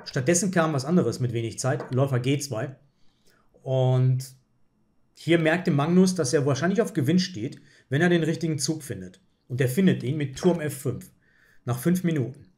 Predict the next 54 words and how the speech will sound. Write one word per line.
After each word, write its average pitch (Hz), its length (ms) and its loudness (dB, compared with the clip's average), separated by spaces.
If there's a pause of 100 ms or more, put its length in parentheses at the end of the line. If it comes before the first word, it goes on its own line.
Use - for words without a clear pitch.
(260)
Warum 151 360 0
Turm 196 200 6
F 165 140 4
fünf? 190 160 0
Ganz 139 180 -4
einfach, 139 420 -4
weil 120 140 2
es 120 80 0
das 127 160 -2
Feld 143 220 2
F 123 100 -6
eins 165 320 -2
deckt, - 320 -10 (480)
die 123 60 -6
gesamte 135 360 0
F-Linie 120 380 0
kontrolliert. 120 520 -2
Der 127 80 0
Läufer 127 240 0
kann 160 180 -4
nicht 170 140 -2
nach 135 120 -4
F 131 160 -6
eins, 135 280 -4
um 131 100 -4
C 120 200 -2
vier 185 220 2
zu 139 140 -2
attackieren. 120 520 -6 (680)
Der 123 60 2
Bauer 123 300 2
A 113 60 -4
fünf 175 260 -2
ist 185 120 0
gedeckt 180 420 0
und 208 200 2
das 190 140 2
Feld 175 200 4
C 175 220 2
fünf 185 180 -2
wird 180 120 -2
freigemacht 151 480 -2
für 143 100 -4
den 139 140 0
König. 139 420 2
Das 120 140 -4
ist 127 140 -4
eine 131 260 -2
der 123 300 0
wichtigen 160 320 -2
Ideen 135 380 0
in 117 60 -4
diesem 110 220 -8
Endspiel. 123 440 -6